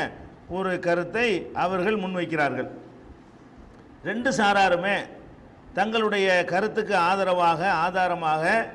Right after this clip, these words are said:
திருக்குரான் வசனங்களைத்தான் காட்டினார்கள். அதையும் நம்ம பார்த்தோம். நேற்றும் நேற்றைய முன்தினமும் இந்த சாரார் எடுத்து வைக்கக்கூடிய வசனங்கள்லாம் என்ன,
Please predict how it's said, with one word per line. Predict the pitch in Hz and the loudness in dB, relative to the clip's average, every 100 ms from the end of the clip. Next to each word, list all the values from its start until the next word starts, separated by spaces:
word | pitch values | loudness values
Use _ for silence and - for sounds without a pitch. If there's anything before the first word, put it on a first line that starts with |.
| - - - | -14 -20 -6
திருக்குரான் | 196 - 233 220 202 170 | -6 -2 0 0 0 -2
வசனங்களைத்தான் | 175 202 196 185 196 214 180 | -2 -2 -2 -2 0 0 2
காட்டினார்கள். | 175 175 170 165 175 202 | 0 0 -2 0 2 2
அதையும் | 185 226 233 | 2 0 -2
நம்ம | 196 165 | 0 0
பார்த்தோம். | 165 147 127 - - - - - 160 | 0 -2 -8 -12 -20 -20 -20 -14 -4
நேற்றும் | 180 175 185 170 | -2 -2 -2 -2
நேற்றைய | 170 165 165 | -2 -2 -2
முன்தினமும் | 160 165 160 190 247 170 - - - - | -4 -4 -4 -2 -2 -2 -8 -18 -14 -10
இந்த | 196 220 214 | -2 0 2
சாரார் | 196 196 185 | 4 4 2
எடுத்து | 175 175 | 0 -2
வைக்கக்கூடிய | 170 170 165 165 165 151 | -2 -2 -2 0 2 0
வசனங்கள்லாம் | 147 160 160 160 160 156 | -2 -6 -4 -2 -2 -2
என்ன, | 160 180 | -2 -2